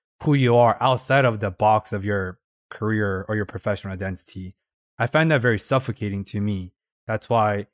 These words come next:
I'm going against the algorithm to do these long form conversations, to stay true to who I am truly.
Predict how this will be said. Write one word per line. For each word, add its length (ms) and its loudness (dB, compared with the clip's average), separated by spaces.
I'm 120 -2
going 280 4
against 340 0
the 140 -4
algorithm 560 0
to 160 -6
do 180 -4
these 240 -6
long 240 -2
form 240 -4
conversations, 880 -4
to 120 -6
stay 240 2
true 220 -2
to 160 -6
who 160 -4
I 140 0
am 220 -6
truly. 460 -8